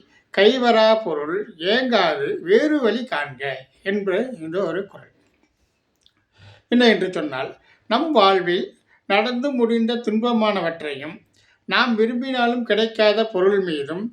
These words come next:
ஏக்கம் கொள்ளாமலும் வருத்தப்படாமலும் அடுத்த முன்னேற்றம் அடைவதற்கான கொள்கைகளை வகுத்துக் கொள்ளுதல் வேண்டும் என்பது இதனுடைய அர்த்தம். இது எப்படி என்று சொன்னால், நம்முடைய வாழ்க்கையில் நிறைய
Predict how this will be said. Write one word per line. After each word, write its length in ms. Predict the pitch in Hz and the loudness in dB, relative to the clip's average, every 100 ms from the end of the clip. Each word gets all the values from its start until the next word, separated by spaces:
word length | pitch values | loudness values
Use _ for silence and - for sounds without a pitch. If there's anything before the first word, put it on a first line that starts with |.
| - _ _ | -14 _ _
ஏக்கம் 440 | 196 226 - 269 247 | 2 2 2 -2 0
கொள்ளாமலும் 640 | 196 175 165 151 143 196 247 _ _ - | 0 0 -2 -4 -6 -8 -10 _ _ -6
வருத்தப்படாமலும் 1000 | 190 240 240 262 202 170 156 143 147 190 - _ _ - | -4 -2 -2 0 0 0 -2 -4 -8 -10 -14 _ _ 0
அடுத்த 320 | 196 240 - 247 | 0 0 2 2
முன்னேற்றம் 640 | 220 208 220 220 226 202 | 2 2 0 0 0 0
அடைவதற்கான 680 | 190 196 196 190 - 151 143 160 233 _ _ - | 2 2 2 0 -2 -4 -4 -10 -12 _ _ 2
கொள்கைகளை 520 | 220 254 262 247 240 | 4 4 2 2 2
வகுத்துக் 440 | 233 185 185 196 185 | 2 0 0 -2 -2
கொள்ளுதல் 360 | 165 165 196 | -4 -2 -2
வேண்டும் 360 | 160 147 143 139 120 _ _ _ _ _ _ - | -2 -4 -8 -12 -16 _ _ _ _ _ _ -2
என்பது 380 | 202 226 214 262 302 | 2 6 4 2 -2
இதனுடைய 380 | - 170 175 180 262 | -6 -8 -6 -4 -6
அர்த்தம். 380 | 160 143 139 113 - _ _ _ - - - | -10 -12 -12 -16 -20 _ _ _ -20 -20 -8
இது 120 | 240 269 | 0 4
எப்படி 260 | 262 285 | 4 4
என்று 200 | 254 220 233 | 2 2 0
சொன்னால், 360 | 156 - 339 - - - _ | -2 -4 -6 -8 -14 -20 _
நம்முடைய 320 | - 240 254 262 | 0 2 4 4
வாழ்க்கையில் 460 | 240 233 240 262 277 247 | 2 2 -2 -6 -10 -6
நிறைய 300 | 226 269 | -4 -2